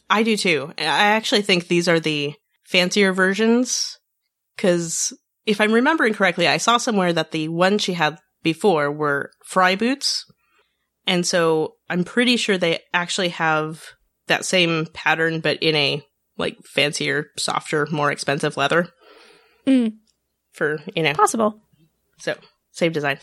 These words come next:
Speaker 1: So I think it is. I think it's basically the same thing, but fancier.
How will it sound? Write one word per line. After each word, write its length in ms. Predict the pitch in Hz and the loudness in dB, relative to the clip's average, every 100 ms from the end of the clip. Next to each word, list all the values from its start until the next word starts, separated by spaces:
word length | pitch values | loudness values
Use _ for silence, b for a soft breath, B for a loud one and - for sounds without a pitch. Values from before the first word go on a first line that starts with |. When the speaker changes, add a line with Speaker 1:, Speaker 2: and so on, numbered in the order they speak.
| - | -2
Speaker 1:
So 100 | 208 | 0
I 60 | 220 | 2
think 140 | 330 | 4
it 100 | 240 | 4
is. 300 | 165 - - - | 2 0 -6 -4
I 60 | |
think 160 | 185 185 | 0 0
it's 100 | 165 | 0
basically 400 | - 139 147 147 | -4 -4 -4 -4
the 80 | 139 | -2
same 220 | 131 147 | -2 -2
thing, 260 | - - 170 | -6 -6 -2
but 200 | - - - _ _ _ | -4 -4 -16 _ _ _
fancier. 520 | - 156 - 147 151 | -4 -4 0 -4 -4